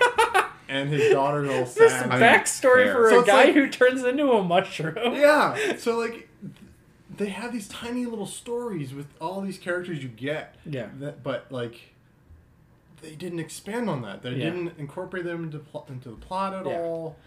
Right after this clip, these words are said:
Speaker 2: Ugh.
Speaker 1: It was
Speaker 3: Yeah.
Speaker 1: just, I,
Speaker 2: Okay.
Speaker 1: there, I really liked the, um, the, the play that
Speaker 2: Yeah.
Speaker 1: they threw
Speaker 2: Yeah.
Speaker 1: on Nikki and Mickey when they
Speaker 3: Oh, yeah.
Speaker 2: Yeah.
Speaker 3: That's kinda cool.
Speaker 2: Yeah, that
Speaker 1: I
Speaker 2: was,
Speaker 1: really liked
Speaker 2: that was really
Speaker 3: The
Speaker 2: cool. It
Speaker 3: side
Speaker 2: just
Speaker 3: quest thing?
Speaker 2: lasted for,
Speaker 3: Yeah.
Speaker 2: like, fifteen minutes.
Speaker 3: Yes.
Speaker 1: It did.
Speaker 3: It
Speaker 2: It
Speaker 3: was
Speaker 2: was
Speaker 3: a
Speaker 2: so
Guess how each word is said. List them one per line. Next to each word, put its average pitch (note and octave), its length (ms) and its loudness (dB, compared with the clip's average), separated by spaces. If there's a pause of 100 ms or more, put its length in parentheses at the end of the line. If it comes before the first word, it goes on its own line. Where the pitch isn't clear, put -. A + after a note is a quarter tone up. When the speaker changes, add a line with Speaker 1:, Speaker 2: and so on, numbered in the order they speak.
(640)
Speaker 2:
Ugh. A#2+ 200 -14 (320)
Speaker 1:
It F3 80 -4
was F3+ 100 -6
Speaker 3:
Yeah. F#3+ 60 -4
Speaker 1:
just, F#3 100 -6
I, E3 80 -4
Speaker 2:
Okay. F3 160 -2
Speaker 1:
there, F#3+ 260 -4
I D#3+ 60 -6
really G3 300 -2
liked E3+ 320 -4
the, D3+ 240 -4
um, B2 480 -6 (760)
the, C3+ 200 -8 (680)
the B2 220 -8
play - 440 -10 (180)
that D#3 60 -8
Speaker 2:
Yeah. B2+ 120 -4
Speaker 1:
they A#2 40 -4
threw G#2+ 300 -14 (240)
Speaker 2:
Yeah. C#3+ 240 -4
Speaker 1:
on A#2+ 400 -8
Nikki C3+ 340 -10
and A#2+ 100 -10
Mickey C#3+ 200 -14
when A2 220 -12
they A#2+ 60 -8
Speaker 3:
Oh, B2+ 60 -4
yeah. A2+ 220 -4
Speaker 2:
Yeah. E3+ 140 0
Speaker 3:
That's A3+ 100 -6
kinda C#3+ 260 -8
cool. F2 160 -12
Speaker 2:
Yeah, G3+ 180 0
that F3+ 80 0
Speaker 1:
I A3+ 40 2
Speaker 2:
was, F#3 140 2
Speaker 1:
really G3+ 120 -2
liked G#3+ 320 -10
Speaker 2:
that B3 140 2
was D4+ 160 0
really C#4 140 2
Speaker 3:
The C#3 80 0
Speaker 2:
cool. C4 80 2
It G#3+ 40 8
Speaker 3:
side - 20 10
Speaker 2:
just - 100 4
Speaker 3:
quest - 140 2
thing? F3+ 60 -2
Speaker 2:
lasted F3 440 0
for, F3+ 120 -6
Speaker 3:
Yeah. D3 120 2
Speaker 2:
like, G2 100 -6
fifteen D3+ 560 -6
minutes. C3 180 -8
Speaker 3:
Yes. - 460 2
Speaker 1:
It C#3 120 -6
did. D3+ 220 2
Speaker 3:
It A3+ 80 10
Speaker 2:
It F#3 60 12
Speaker 3:
was F#3 120 10
Speaker 2:
was D#3+ 60 4
Speaker 3:
a E3+ 40 8
Speaker 2:
so D3 80 8